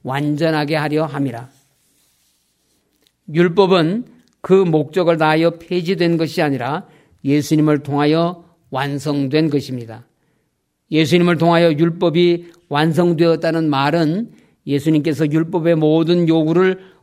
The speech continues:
완전히 이루셨다는 말입니다. 온 율법과 선지자의 강령은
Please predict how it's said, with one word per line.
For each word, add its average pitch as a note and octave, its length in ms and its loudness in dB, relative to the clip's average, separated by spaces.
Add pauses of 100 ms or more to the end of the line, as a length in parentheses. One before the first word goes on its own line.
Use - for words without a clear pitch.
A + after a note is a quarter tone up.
완전히 D#3+ 840 -2 (340)
이루셨다는 D#3+ 1000 -4 (340)
말입니다. A#2+ 640 -6 (1000)
온 D3+ 320 2
율법과 C#3+ 560 0
선지자의 D#3 560 -2
강령은 D3+ 640 2